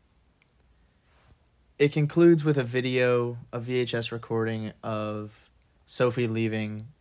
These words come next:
the airport and Paul, uh, and Callum recording it. And she is sad to go, but also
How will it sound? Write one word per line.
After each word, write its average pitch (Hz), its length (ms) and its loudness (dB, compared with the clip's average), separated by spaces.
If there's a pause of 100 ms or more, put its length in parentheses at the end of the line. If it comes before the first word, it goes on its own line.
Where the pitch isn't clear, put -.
the - 160 -6
airport 110 520 -6 (260)
and 101 540 -10 (440)
Paul, 113 300 -2 (280)
uh, 110 180 -6
and 110 160 -8
Callum 113 340 2
recording 110 480 -4
it. 117 140 -10 (760)
And 113 800 -4 (480)
she 127 680 -4
is 113 760 -4 (1700)
sad 143 340 4
to 139 80 0
go, 120 340 2
but 110 320 -4
also 113 580 -4